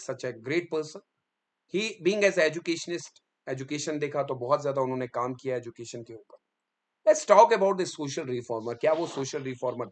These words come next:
थे? यस, अब ये बहुत अच्छे से सुनिएगा। <clears throat>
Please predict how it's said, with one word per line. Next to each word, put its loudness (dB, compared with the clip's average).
थे? -14
यस, -6
अब -10
ये -4
बहुत -2
अच्छे -8
से -8
सुनिएगा। -16
<clears throat> -12